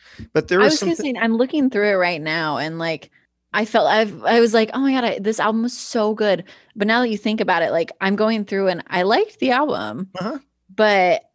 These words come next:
Speaker 2: I, my favorite of all time is Let's Hurt Tonight, but that's a whole different story. But there's only, like, four or five that I really remember, like,
Speaker 1: Mm-hmm.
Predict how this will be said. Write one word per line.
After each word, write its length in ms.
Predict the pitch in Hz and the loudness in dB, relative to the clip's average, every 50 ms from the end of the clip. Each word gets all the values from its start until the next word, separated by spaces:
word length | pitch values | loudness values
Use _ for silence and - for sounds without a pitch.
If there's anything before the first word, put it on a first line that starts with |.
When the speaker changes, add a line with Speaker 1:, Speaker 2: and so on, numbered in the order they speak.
| - | -6
Speaker 2:
I, 460 | - 196 190 196 190 185 170 151 117 - | -4 -2 0 0 0 2 0 0 -2 -4
my 140 | 180 175 175 | -4 -6 -6
favorite 340 | - - 202 196 196 175 165 | -4 -4 -4 -4 -4 -4 -6
of 80 | 156 | -4
all 160 | 156 147 143 | -4 -4 -4
time 420 | - - - _ - 196 147 156 151 | -6 -10 -16 _ -10 -10 -8 -8 -8
is 200 | 143 180 - 156 | -10 -12 -10 -8
Let's 220 | 151 139 - - | -8 -8 -8 -12
Hurt 200 | - - - - | -14 -14 -14 -14
Tonight, 360 | - - - - 76 73 - _ - - _ _ _ | -14 -16 -14 -14 -14 -14 -16 _ -20 -20 _ _ _
but 140 | - 156 - | -6 -4 -2
that's 260 | 160 101 - - - | -4 -4 -4 -6 -10
a 60 | 143 | -10
whole 160 | 185 - - | -10 -10 -10
different 260 | - 139 - - - - | -10 -12 -12 -14 -14 -12
story. 200 | - - - - | -10 -10 -12 -8
But 320 | 220 - 185 170 - - _ _ | -4 -2 0 0 -2 -4 _ _
there's 240 | 196 196 226 233 233 | -2 0 2 2 2
only, 200 | 269 285 320 294 | 2 2 2 2
like, 200 | 240 185 247 - | 2 0 -2 -6
four 480 | - - - 208 208 202 196 196 190 180 | -12 -10 -4 -2 0 2 2 2 0 0
or 60 | 180 | -2
five 480 | - - - 170 156 160 160 165 165 - | -4 -4 -2 -2 0 0 0 -2 -2 -4
that 120 | 160 156 | -4 -4
I 80 | 160 165 | -2 -4
really 380 | 170 165 175 165 165 165 160 | -4 -2 -2 -2 -2 -2 -4
remember, 480 | 156 165 160 156 156 156 147 160 160 160 | -6 -8 -8 -8 -8 -8 -6 -6 -6 -4
like, 280 | 147 131 101 98 - | -4 -4 -6 -6 -8
Speaker 1:
Mm-hmm. 340 | 147 143 156 151 156 175 196 | -8 -8 -6 -4 -4 -6 -6